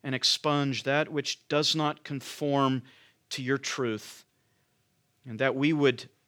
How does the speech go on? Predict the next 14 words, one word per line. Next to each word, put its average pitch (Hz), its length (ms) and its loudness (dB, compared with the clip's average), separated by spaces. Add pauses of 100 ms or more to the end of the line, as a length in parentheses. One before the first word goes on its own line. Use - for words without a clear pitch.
(120)
hold 151 540 2
tenaciously 120 1300 -2 (880)
to 165 220 2
the 156 80 0
truth, 113 480 -4
especially 135 920 0 (520)
in 143 160 0
a 139 40 2
world 135 440 4
that 135 180 0
is 123 160 -2
becoming 127 720 -4
increasingly 127 760 -4
hostile 117 840 0